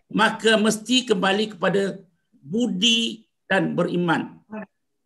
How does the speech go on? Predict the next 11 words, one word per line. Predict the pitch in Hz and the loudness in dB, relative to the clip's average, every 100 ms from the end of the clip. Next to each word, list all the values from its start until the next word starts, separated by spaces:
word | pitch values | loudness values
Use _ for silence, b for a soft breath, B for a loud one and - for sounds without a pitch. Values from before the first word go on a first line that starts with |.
| _ _ _ _ _ _ _ _ _ _ _ _ _ | _ _ _ _ _ _ _ _ _ _ _ _ _
Ha, | - - 151 | -12 -8 -2
jadi, | 220 269 247 - | 2 2 0 -4
untuk | 190 - | 0 2
membalikan | 190 196 214 208 208 180 | 2 0 0 0 0 0
budi | 175 - 180 | -4 -4 -2
beriman | 175 175 175 175 | 0 0 2 2
ni | 214 | 2
sebenarnya | 233 202 175 165 160 196 208 208 - _ _ _ _ _ _ _ _ _ _ _ _ _ | -2 -2 0 2 2 0 -2 -4 -10 _ _ _ _ _ _ _ _ _ _ _ _ _
mesti | 160 170 170 175 185 180 | -2 -2 -2 -2 -2 -2
kembali | - 160 151 165 156 170 175 170 | -2 0 2 2 2 0 -4 -4
kepada | 156 151 156 147 156 147 | -10 -4 -4 0 -2 -2